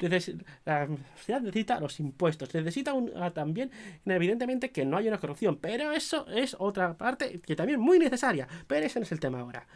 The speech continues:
Ah, si tú te vas a otro país a pa-, a pagar impuestos, a saber de que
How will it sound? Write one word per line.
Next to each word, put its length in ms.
Ah, 160
si 180
tú 340
te 100
vas 220
a 200
otro 160
país 300
a 100
pa-, 80
a 40
pagar 280
impuestos, 320
a 80
saber 320
de 140
que 180